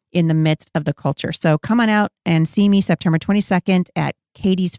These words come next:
First in Katy, Texas, just outside of Houston, and then in Vancouver, Washington on October sixth at the Firmly Planted Homeschool Resource Center. So I'm excited about that, and I cannot wait to see you guys there. All right, let's dig in really quick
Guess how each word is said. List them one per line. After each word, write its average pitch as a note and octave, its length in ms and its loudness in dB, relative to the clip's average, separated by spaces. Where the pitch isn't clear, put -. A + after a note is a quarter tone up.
First G#3+ 420 -2
in D#3+ 140 0
Katy, F3+ 300 0
Texas, G#3+ 500 -2
just - 200 0
outside D#3+ 280 0
of D#3+ 100 -2
Houston, A#3+ 520 2
and F3 180 2
then E3+ 140 2
in E3+ 200 2
Vancouver, E3+ 500 2
Washington E3+ 600 2
on D#3+ 180 0
October E3+ 540 0
sixth - 480 -4
at D#3+ 240 0
the D#3 80 -2
Firmly E3 260 2
Planted C#3+ 340 0
Homeschool D3 460 0
Resource C#3+ 400 -2
Center. D#3 220 -6
So D#3 180 -2
I'm F#3 220 2
excited F#3 340 0
about E3 260 0
that, A#3 220 0
and D#3 120 2
I D3 60 2
cannot D#3+ 400 -2
wait E3+ 400 -2
to F#3+ 100 -2
see E3 180 -2
you D#3+ 120 4
guys D3+ 380 -2
there. F3 240 -4
All - 80 0
right, B3+ 140 0
let's C#4+ 220 -4
dig C#4 260 0
in C4+ 180 2
really C4 240 2
quick B3+ 280 -2